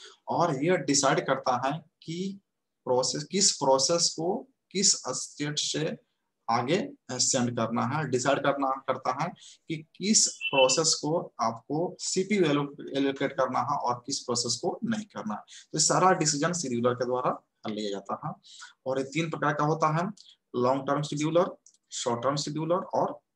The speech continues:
medium term scheduler। अब इन तीनों में जो है ना बेसिक difference देखते हैं, basic difference क्या। तो ये आपका हो गया,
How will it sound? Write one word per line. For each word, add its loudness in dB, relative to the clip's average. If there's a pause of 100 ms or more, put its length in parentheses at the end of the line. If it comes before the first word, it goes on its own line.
medium 2
term -2 (100)
scheduler। -4 (600)
अब 4
इन 0
तीनों 0
में 0
जो 0
है -2
ना 0
बेसिक -2
difference -4
देखते -8
हैं, -6
basic -6
difference -6
क्या। -6 (680)
तो -4
ये 2
आपका 2
हो 0
गया, -2